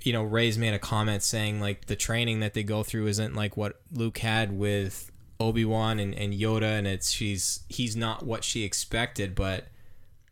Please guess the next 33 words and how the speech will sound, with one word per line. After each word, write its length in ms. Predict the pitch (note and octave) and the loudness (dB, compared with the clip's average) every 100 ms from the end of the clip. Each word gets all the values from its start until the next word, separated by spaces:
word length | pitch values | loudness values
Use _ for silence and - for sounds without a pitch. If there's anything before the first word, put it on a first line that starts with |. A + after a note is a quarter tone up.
| _ _ - | _ _ 0
isn't 200 | C#3+ A#3 | 2 4
that 180 | D4+ C4 | 4 4
a 40 | |
more 220 | F#3+ F#3 | 6 6
interesting 460 | E3+ E3 - - C#3 | 6 4 0 0 2
dynamic 500 | A#2+ B2 A#2 C3 C3+ | 4 4 4 4 2
to 80 | A2 | 2
have 180 | A#2+ - | 0 0
to 60 | |
go 140 | A#2+ A#2 | 0 2
through 160 | B2 | 2
that 180 | A2 G#2 | 2 0
training, 520 | - A2+ A2+ A#2+ B2 | 0 2 4 2 2
and 200 | A2+ G#2+ | 0 0
it's 440 | G#2 G2+ - - - - - - _ _ - | 2 0 0 -2 -4 -12 -20 -20 _ _ -2
a 60 | |
daughter 300 | G#2+ B2 B2+ | 2 4 4
you 120 | B2+ B2+ | 4 4
didn't 180 | C3+ | 2
even 200 | B2 A2 | 2 0
know, 320 | G2+ G#2 A#2+ C#3 - - | 0 0 0 -4 -6 -4
and 240 | B2 A#2 - B2 | -2 -2 -4 0
dealing 420 | C3 C#3 D3+ C3+ | 4 6 4 4
with 220 | B2+ A2 | 2 2
those 600 | A#2+ B2 B2 A#2+ A2 - - - - - - - - - - - | 4 4 4 4 2 0 -6 -12 -16 -18 -20 -20 -20 -20 -10 0
emotional 680 | A#2+ A#2 B2 - C3+ B2 A2 | 2 4 2 2 2 0 0
things 360 | B2 B2 A#2 | 2 2 2
that 80 | A2+ | 0
need 120 | A2+ | 0
to 80 | G#2+ | 0
be 100 | G#2 | -2
dealt 280 | G#2 B2+ C3+ | 0 0 0
with 320 | A#2 G#2+ - | 0 -2 -4